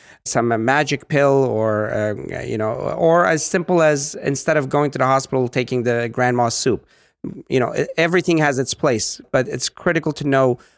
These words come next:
what's real and what's not. And it becomes very difficult under desperate situations. And so people have to be aware, and we all have to speak the same language.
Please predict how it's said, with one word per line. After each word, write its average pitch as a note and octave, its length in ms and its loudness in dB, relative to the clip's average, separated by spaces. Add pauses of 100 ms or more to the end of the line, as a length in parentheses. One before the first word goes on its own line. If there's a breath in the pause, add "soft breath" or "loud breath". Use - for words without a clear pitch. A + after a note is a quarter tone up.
(140 soft breath)
what's D3 300 2
real D3+ 320 4
and B2+ 140 0
what's C3+ 300 0
not. C3 360 2
And B2 140 -2
it A2 160 -6
becomes B2+ 500 -4 (120)
very E3 480 2
difficult C3 560 -2 (260)
under B2+ 460 0
desperate C3 460 0
situations. A2+ 840 -2 (500 soft breath)
And B2+ 180 0
so C3+ 140 0
people D#3 240 0
have D3 160 0
to D3+ 80 -10
be C#3 120 2
aware, C3 300 4
and C3 100 0
we B2+ 100 2
all D#3+ 180 4
have E3+ 140 -2
to D3+ 80 -6
speak - 300 -4
the F3 60 -8
same D3 300 0
language. C3 480 0